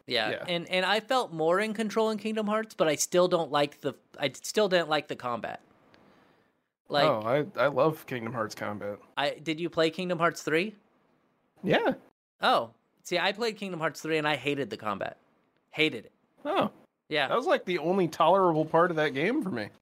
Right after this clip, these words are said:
Speaker 1: There were a lot of things in that game where I was just like, "This is," it was good-ish, but it was, like, pretty mediocre, like, all around.
Speaker 2: The whole story.
Speaker 1: Yeah. Yeah.
Speaker 2: The whole fucking thing, except for Woody going,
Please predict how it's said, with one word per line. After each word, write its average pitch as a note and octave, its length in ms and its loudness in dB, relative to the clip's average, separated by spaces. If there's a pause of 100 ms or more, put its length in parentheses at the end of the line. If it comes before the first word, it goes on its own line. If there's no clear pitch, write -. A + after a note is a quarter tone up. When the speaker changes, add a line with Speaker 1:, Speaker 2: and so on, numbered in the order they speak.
(220)
Speaker 1:
There A3 180 4
were A#3 120 4
a F#3+ 80 4
lot F3 220 4
of E3+ 100 -6
things D3+ 300 -4
in D3+ 100 -6
that D3 160 -2
game D3 240 0
where C#3+ 120 2
I C#3 100 4
was D3 140 0
just D#3 140 -12
like, D3+ 160 -2
"This - 240 0
is," F#4 300 -2
it A3 100 2
was D4 180 0
good-ish, A3+ 1300 2
but G3 120 -2
it G3+ 60 2
was, G3 220 0
like, F#3+ 240 2
pretty A#3+ 260 -2
mediocre, D#3 680 2 (420)
like, C#3+ 240 2
all D#3 220 4
around. A2+ 440 -2 (1160)
Speaker 2:
The A#2+ 140 -2
whole A#3+ 680 4
story. G#3 680 4 (360)
Speaker 1:
Yeah. C#3+ 400 0 (400)
Yeah. B2+ 400 -2
Speaker 2:
The C#3+ 60 2
whole G#3+ 540 6
fucking B3+ 560 2
thing, A#3 460 2
except F#3+ 400 0
for G#3 120 -2
Woody F#3+ 380 2
going, F3 440 2